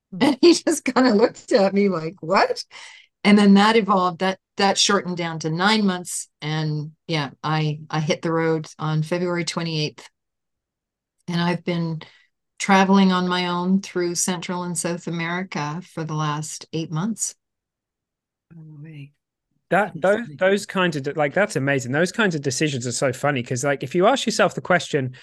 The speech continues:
Speaker 3: like, "What would actually stop me from doing that a month from now?" You'd
Speaker 1: Mm-hmm.
Speaker 3: be surprised how of-, how often the answer is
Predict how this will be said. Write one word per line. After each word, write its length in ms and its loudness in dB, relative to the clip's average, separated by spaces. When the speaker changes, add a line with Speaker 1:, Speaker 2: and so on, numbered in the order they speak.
Speaker 3:
like, 160 0
"What 220 4
would 100 4
actually 320 0
stop 340 0
me 140 -6
from 360 -6
doing 320 2
that 260 0
a 80 -4
month 300 -4
from 180 -8
now?" 400 -10
You'd 160 6
Speaker 1:
Mm-hmm. 60 4
Speaker 3:
be 100 4
surprised 680 2
how 120 4
of-, 200 -2
how 200 4
often 280 0
the 120 -2
answer 420 -2
is 220 -4